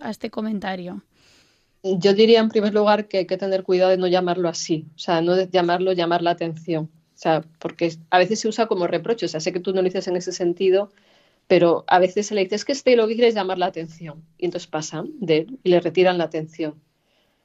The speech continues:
Speaker 2: Entonces, aunque haya un componente, en cierto sentido, de eso, hay que interpretarlo como una petición de ayuda, aunque sea un intento muy tonto de que se hizo un rasguñito, te está pidiendo ayuda. O sea, esa persona te está pidiendo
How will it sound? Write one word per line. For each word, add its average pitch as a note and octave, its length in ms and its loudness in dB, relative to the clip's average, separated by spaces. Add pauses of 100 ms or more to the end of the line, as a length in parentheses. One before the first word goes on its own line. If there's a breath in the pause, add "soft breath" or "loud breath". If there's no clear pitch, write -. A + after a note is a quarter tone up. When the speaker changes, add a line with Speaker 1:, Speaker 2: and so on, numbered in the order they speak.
(160)
Speaker 2:
Entonces, F3 500 -4
aunque F3+ 260 0
haya G3+ 140 4
un A#3+ 100 0
componente, A3 560 -4
en F3 60 -8
cierto F#3+ 320 -10
sentido, G3 380 -2
de G3+ 60 0
eso, G3+ 140 -6
hay G3+ 60 -4
que F#3+ 80 -2
interpretarlo G3 680 -2
como F#3+ 160 -2
una G#3+ 180 0
petición G3 480 -4
de F#3 60 4
ayuda, G3 340 2
aunque E3+ 180 -6
sea G#3 160 -2
un A3 80 0
intento G3 420 -2
muy E3+ 200 -4
tonto F#3 480 -2
de E3 140 -6
que E3+ 140 -12
se F3 200 -6
hizo F3+ 200 -8
un F#3+ 80 -8
rasguñito, F#3 760 0 (440)
te F3+ 80 -4
está G3 180 2
pidiendo F#3 360 4
ayuda. D#3+ 360 0
O E3 40 -10
sea, F3 120 -12
esa F3+ 160 -6
persona G3+ 600 -2 (400)
te D#3+ 80 -12
está F3+ 200 0
pidiendo F#3 640 2